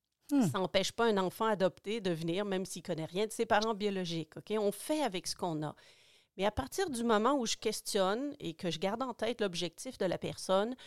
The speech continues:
Speaker 2: je vais lui proposer ensuite de choisir parmi le groupe de personnes qui est assis dans un grand cercle, un certain nombre de personnes et de les placer debout dans l'espace. Je vais dire, bon, va me chercher,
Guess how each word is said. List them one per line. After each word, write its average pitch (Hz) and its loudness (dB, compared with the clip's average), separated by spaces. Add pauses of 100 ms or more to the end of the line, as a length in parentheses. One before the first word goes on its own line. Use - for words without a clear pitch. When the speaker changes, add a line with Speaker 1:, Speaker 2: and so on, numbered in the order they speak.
(260)
Speaker 2:
je 185 -4
vais 247 6
lui 262 0
proposer 240 0
ensuite 233 -2 (320)
de 208 0
choisir 208 0
parmi 208 0
le 180 2
groupe 190 -6
de 240 6
personnes 226 0
qui 214 -6
est - -8
assis - -6
dans 190 -4
un 175 -4
grand 170 -2
cercle, - -4 (120)
un 254 0
certain 254 -4
nombre 302 0
de 247 0
personnes 247 0
et 214 0
de 175 -6
les 226 -4
placer 247 -4
debout 226 0
dans 247 0
l'espace. - -6 (540)
Je - -14
vais 170 -4
dire, 185 0
bon, 226 -2 (120)
va 226 0
me 294 0
chercher, 285 0